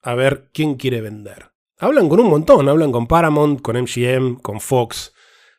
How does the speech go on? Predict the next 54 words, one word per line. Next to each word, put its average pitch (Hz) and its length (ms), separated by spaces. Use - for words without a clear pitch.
tratan 151 320
de 131 80
convencer 117 420
a 127 60
Universal, 147 920
Sony 113 320
pudiera 107 220
haber 104 120
comprado 110 380
los 107 140
parques 110 340
y 117 60
todo, 120 340
y 156 100
al 165 100
final 294 180
terminan 233 300
arreglando 196 320
con 147 160
Coca-Cola. 120 640
Me 127 100
van 113 160
a - 20
decir, 113 200
"¿Qué 170 80
carajo 113 280
tiene 110 180
Coca-Cola?". 107 440
Bueno, 123 280
Coca-Cola 143 480
era 143 140
la 123 80
dueña 170 520
de 156 80
un 143 100
estudio 151 360
de 139 60
cine 143 380
que, 123 120
para 110 200
confusión 120 420
de 127 80
todo 123 120
el 123 60
mundo 127 140
que 110 40
está 113 100
escuchando 113 360
esto 117 180
todavía, 156 400
se - 160
llamaba 135 320
Columbia 120 480
también, 104 380